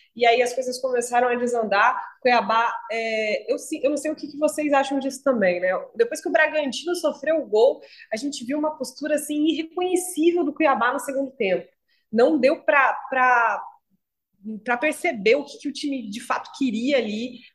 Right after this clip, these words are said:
Foi um segundo tempo irreconhecível do Cuiabá, que saiu derrotado e volta pra casa com um peso na consciência, porque agora precisa lutar contra a zona de rebaixamento e tá cada vez mais difícil.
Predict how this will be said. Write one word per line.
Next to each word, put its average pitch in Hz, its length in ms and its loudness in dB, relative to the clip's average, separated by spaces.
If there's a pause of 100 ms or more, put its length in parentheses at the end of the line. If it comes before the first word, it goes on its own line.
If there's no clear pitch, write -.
(120)
Foi 247 160 2
um 254 60 -2
segundo 254 360 -2
tempo 262 400 0 (120)
irreconhecível 285 720 -2
do 254 120 -10
Cuiabá, 208 540 2 (300)
que - 80 -18
saiu 240 280 -4
derrotado 226 840 0
e 233 80 -10
volta 220 340 -6
pra 240 220 -8
casa 226 320 -4
com 254 200 -10
um 247 60 -12
peso 233 300 -4
na 247 80 -4
consciência, 240 680 -8
porque - 260 -8
agora 262 320 4
precisa - 420 -4
lutar 262 320 2
contra 285 280 2
a - 20 6
zona 247 220 4
de 247 80 -4
rebaixamento 233 640 0
e - 40 -20
tá 311 120 2
cada 330 240 2
vez 311 180 -4
mais 311 160 -2
difícil. 302 460 -4